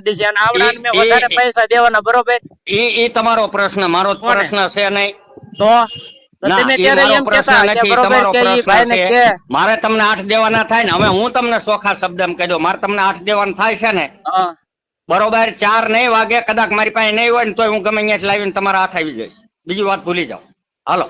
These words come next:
Speaker 2: હવે
Speaker 1: હા.
Speaker 2: અમારી પાસે, તમારી પાસે સહેલું, તમે શબ્દ આપ્યા ને, એવા શબ્દ જ હું તમને આપું છું.
Speaker 1: હા.
Speaker 2: બરોબર? તમારા હાથ આવી ગયા, જાઓ તમ તાર. નહીં, મારી પાસે કોઈ પાસે નહીં આવે ને, તોય તમારા હાથ આવી જઈશ.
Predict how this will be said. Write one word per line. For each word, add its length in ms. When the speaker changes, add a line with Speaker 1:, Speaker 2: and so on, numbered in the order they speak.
Speaker 2:
હવે 120
Speaker 1:
હા. 140
Speaker 2:
અમારી 280
પાસે, 160
તમારી 360
પાસે 180
સહેલું, 320
તમે 200
શબ્દ 280
આપ્યા 320
ને, 80
એવા 260
શબ્દ 200
જ 180
હું 100
તમને 260
આપું 340
છું. 280
Speaker 1:
હા. 240
Speaker 2:
બરોબર? 420
તમારા 280
હાથ 120
આવી 300
ગયા, 140
જાઓ 220
તમ 180
તાર. 120
નહીં, 240
મારી 260
પાસે 220
કોઈ 140
પાસે 260
નહીં 220
આવે 140
ને, 60
તોય 220
તમારા 240
હાથ 180
આવી 160
જઈશ. 220